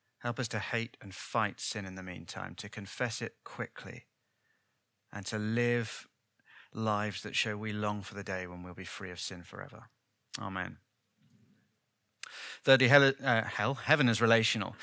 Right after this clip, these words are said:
Hell is other people, Sartre famously said. But when the poison of sin has been drawn out of people, actually the greatest joy of heaven, one of the greatest joys of heaven, will be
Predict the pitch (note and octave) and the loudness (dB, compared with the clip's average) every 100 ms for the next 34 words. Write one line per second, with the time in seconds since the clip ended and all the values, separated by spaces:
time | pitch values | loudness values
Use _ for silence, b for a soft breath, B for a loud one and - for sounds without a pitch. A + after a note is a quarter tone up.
0 | B - - G#3 C#3 A2+ B2+ B2 - F3+ | B 2 10 12 12 10 8 6 2 0
1 | - A2 - A#2 - A2+ - A2+ G2+ - | 0 2 6 6 4 -2 0 0 0 -4
2 | G2 - C#2 - - B B B - D3 | -2 0 0 -2 -6 B B B 2 4
3 | G3 A#3+ - - - - D#3+ - - F#3 | 6 4 0 -8 -20 -4 -4 -2 -2 2
4 | F3+ D#3 D3 - - F#3+ E3 A2+ - A#2 | 2 4 4 4 4 6 6 4 2 0
5 | G#2 A#2+ C3+ B2+ A#2+ B2+ - G#2 - G2+ | 2 2 2 4 6 4 2 -6 -6 -8
6 | F#2 F#2+ - - b b b b _ _ | -8 -12 -12 -16 b b b b _ _
7 | _ _ _ _ _ _ C3 - - C#3+ | _ _ _ _ _ _ -4 0 -2 -2
8 | C3+ D#3 D3+ D#3+ - - D3 D#3+ E3+ A#2 | 0 0 0 -4 -4 2 4 4 4 2
9 | - A2 G2+ E2 - - _ _ - _ | 0 -2 -2 -6 -14 -18 _ _ -20 _
10 | _ _ _ _ _ _ _ - - A#2+ | _ _ _ _ _ _ _ -18 -6 0
11 | D3 A#2+ G#2 A#2+ G#2 G2+ - A2 F#2+ G2 | 2 2 2 2 2 -4 -6 -4 -4 -8
12 | - G2+ F#2+ G2 A#2+ B2+ B2 E3 G3+ | -6 -8 -6 -6 -6 -6 -4 -2 -2